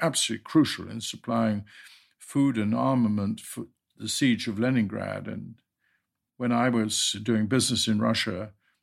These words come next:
I would sometimes remind the older generation of that was our closest relationship.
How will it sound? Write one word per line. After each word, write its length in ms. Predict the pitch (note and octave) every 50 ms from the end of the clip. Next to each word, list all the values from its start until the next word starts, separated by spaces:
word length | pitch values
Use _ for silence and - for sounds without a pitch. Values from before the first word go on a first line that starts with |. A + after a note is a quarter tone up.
| _ _ -
I 160 | G#2+ A2 B2+
would 140 | A2 G#2 -
sometimes 480 | - B2 A2+ A2+ - A2+ G#2+ G2 -
remind 400 | A#2 A2+ A2 A#2 B2 A#2+ A2 G2+
the 100 | G#2 G#2+
older 300 | A2 A2 A2 G#2 G2+ G2
generation 800 | F2 F2 - A2+ G2+ G2+ G#2+ G#2+ G#2+ A2 A2 - - - F#2+ F2+
of 240 | F#2+ G2 G2 - -
that 180 | B2 A#2+ A2+ -
was 140 | A2+ - -
our 180 | G2+ G2 G2+
closest 720 | - - - C3 A#2 A2+ - - A2 - - - - -
relationship. 760 | G2+ G2+ A#2 B2+ B2+ B2+ - - - - - - G#2 G#2 -